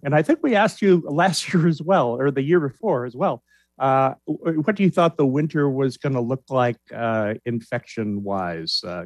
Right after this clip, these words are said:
covid wise? Uh, i-, i-, i-, how is things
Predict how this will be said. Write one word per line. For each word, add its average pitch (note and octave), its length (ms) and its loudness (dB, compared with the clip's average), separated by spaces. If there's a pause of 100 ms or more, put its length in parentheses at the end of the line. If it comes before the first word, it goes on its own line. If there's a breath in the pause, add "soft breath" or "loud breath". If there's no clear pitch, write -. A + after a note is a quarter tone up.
covid G2 400 -6
wise? F2+ 460 -8 (340)
Uh, A2+ 340 0 (120)
i-, C#3 120 -4 (120)
i-, - 540 -12 (120)
i-, E3 140 -8
how G3+ 200 2
is E3+ 300 0 (320)
things D3+ 380 2